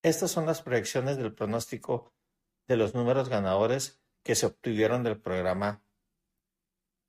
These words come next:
de pronóstico. Habiendo dicho esto, quiero agradecerles el que se hayan tomado su tiempo para escuchar este episodio.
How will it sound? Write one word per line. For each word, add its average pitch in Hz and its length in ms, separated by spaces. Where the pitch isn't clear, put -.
de 98 100
pronóstico. - 760
Habiendo 127 380
dicho 151 260
esto, 117 480
quiero 123 240
agradecerles 123 640
el 131 120
que 104 100
se - 120
hayan 117 220
tomado 107 320
su 107 160
tiempo 107 560
para 127 160
escuchar 123 400
este 117 220
episodio. 95 600